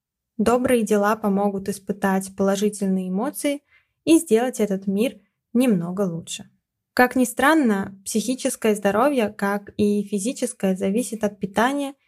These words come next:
физической активности и режима дня. Так что, если вы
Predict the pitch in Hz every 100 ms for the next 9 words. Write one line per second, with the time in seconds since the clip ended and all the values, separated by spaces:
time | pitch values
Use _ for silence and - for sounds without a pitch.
0 | _ _ _ 240 233 320 233 - 190 190
1 | 190 - 254 285 277 262 - 254 - _
2 | - 269 294 233 - 185 202 220 190 175
3 | - _ _ _ _ _ _ _ _ 180
4 | 165 160 - 294 370 _ _ _ 247 381
5 | - 285 285